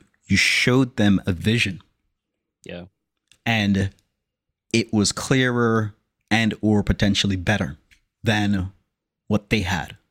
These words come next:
Speaker 1: And you were basically giving them a roadmap to greatness, and they're like, "Yes, I wanna go on that journey with you." Like,
Speaker 2: Mm-hmm.
Speaker 1: um, you are going to be beyond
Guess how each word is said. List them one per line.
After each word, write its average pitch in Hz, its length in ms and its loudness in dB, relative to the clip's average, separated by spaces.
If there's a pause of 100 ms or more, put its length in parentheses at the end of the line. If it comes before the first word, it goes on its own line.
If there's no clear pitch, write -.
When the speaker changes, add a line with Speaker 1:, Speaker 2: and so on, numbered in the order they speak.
Speaker 1:
And 98 200 2
you 104 60 6
were 104 80 4
basically 107 360 2
giving 113 300 2
them 95 100 -4
a 92 80 -4
roadmap 101 460 2
to 90 100 -4
greatness, 85 480 -4
and 87 80 -4
they're 90 120 -2
like, 85 340 -6 (120)
"Yes, - 460 -2 (640)
I 98 60 -4
wanna 101 140 4
go 98 140 4
on 95 160 4
that 87 260 -2 (600)
journey 95 280 4
with 87 160 0
you." 90 220 0 (420)
Like, 92 180 -6
Speaker 2:
Mm-hmm. 90 280 -2
Speaker 1:
um, 87 140 -4
you 101 180 2
are 104 80 6
going 107 240 4
to - 120 0
be 95 440 2 (1900)
beyond 101 880 2